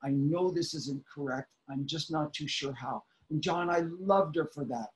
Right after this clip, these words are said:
A couple reasons. One, she didn't blame anybody. She didn't say, "If my," and she should have, and she could have. She did, but she didn't say, "Oh, if my father had been this way or my mother had been this way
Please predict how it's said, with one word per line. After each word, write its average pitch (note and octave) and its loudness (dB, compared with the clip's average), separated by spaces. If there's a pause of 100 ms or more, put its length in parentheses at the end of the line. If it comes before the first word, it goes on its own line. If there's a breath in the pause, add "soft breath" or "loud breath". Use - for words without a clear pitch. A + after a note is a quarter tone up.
(140)
A - -4
couple A3 -2
reasons. F3+ -6
One, G3 4
she G3 0
didn't A3+ 6
blame B3+ 8
anybody. D#3 4
She F3+ -6
didn't G#3 2
say, F#3+ 0
"If F#3 -2
my," D#3 0 (160)
and A#3+ 0
she E4 4
should G#4 6
have, G#3+ 4 (140)
and A#3+ 0
she C#4+ 2
could D#4+ 6
have. D#3 2 (400 soft breath)
She B3+ 0
did, A#3+ 0
but G#3+ 2
she A#3 2
didn't B3+ 0
say, F3+ 4
"Oh, F3 4
if E3 0
my D3+ 2
father F3 6
had D#3 0
been D3+ -2
this C#3+ -4
way D3 -4
or D3+ 2
my D3 -2
mother G3 4
had D#3+ 0
been D3+ -4
this C#3+ -4
way D3+ 0